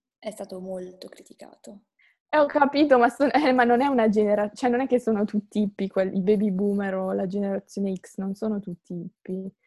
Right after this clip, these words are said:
Speaker 2: Cioè, quella è una categoria di persone, no?
Speaker 1: È molto stata criticata, cioè, nel senso, era molto per le droghe
Speaker 2: Mhm.
Speaker 1: in quel periodo ed era criticata per quello.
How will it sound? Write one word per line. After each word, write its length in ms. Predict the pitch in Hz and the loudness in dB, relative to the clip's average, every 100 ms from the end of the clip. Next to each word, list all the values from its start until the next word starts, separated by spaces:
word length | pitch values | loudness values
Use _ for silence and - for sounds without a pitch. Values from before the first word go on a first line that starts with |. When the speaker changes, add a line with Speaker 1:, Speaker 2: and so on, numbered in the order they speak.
| _ | _
Speaker 2:
Cioè, 180 | - 294 | -6 0
quella 200 | 214 254 | 2 4
è 40 | |
una 140 | 226 208 | 2 0
categoria 540 | 208 202 190 196 196 | -2 -2 -2 0 -2
di 120 | 185 | -4
persone, 600 | 180 185 185 _ 180 185 | -6 -8 -10 _ -12 -8
no? 320 | 190 190 180 - _ - | -8 -8 -12 -16 _ -10
Speaker 1:
È 60 | |
molto 160 | 208 202 | -8 -8
stata 200 | - 196 | -10 -10
criticata, 640 | 190 185 196 185 180 180 180 | -10 -14 -14 -14 -14 -18 -18
cioè, 160 | 196 | -16
nel 80 | 185 | -14
senso, 240 | 185 180 | -14 -14
era 100 | 185 | -12
molto 380 | 185 190 190 190 | -10 -8 -8 -12
per 400 | 185 190 180 180 - _ _ _ - | -10 -10 -10 -14 -18 _ _ _ -16
le 180 | 208 | -12
droghe 280 | 196 196 214 | -8 -4 -2
Speaker 2:
Mhm. 180 | 214 208 | -2 -2
Speaker 1:
in 60 | 202 - _ _ _ | -4 -10 _ _ _
quel 140 | 180 | -20
periodo 400 | 180 185 180 175 | -16 -16 -14 -14
ed 120 | - 190 | -10 -10
era 140 | 185 | -10
criticata 440 | 190 190 196 180 180 | -12 -16 -16 -16 -16
per 160 | 180 | -18
quello. 460 | _ 185 180 185 - | _ -14 -14 -16 -20